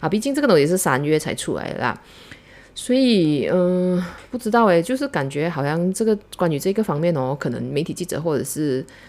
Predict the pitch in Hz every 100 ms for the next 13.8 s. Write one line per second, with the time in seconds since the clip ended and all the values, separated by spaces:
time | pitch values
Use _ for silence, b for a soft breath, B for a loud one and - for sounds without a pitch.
0 | B 151 147 165 160 170 180 147 117 101
1 | - 147 160 147 - 180 165 170 185 165
2 | 165 165 175 - 143 135 175 185 151 135
3 | 135 143 156 160 160 147 143 143 151 139
4 | 139 135 139 127 135 131 - 139 147 139
5 | 131 131 - - B B B B _ 190
6 | 180 185 139 135 143 113 131 - 160 175
7 | 170 156 143 B B - 330 247 208 190
8 | 190 233 226 131 - 202 123 107 95 165
9 | 180 220 147 143 151 190 135 127 - 135
10 | - 147 170 175 - 160 139 131 - 131
11 | 147 160 143 113 143 135 131 165 147 147
12 | B B - 180 240 185 143 123 170 151
13 | 147 175 170 - - - - -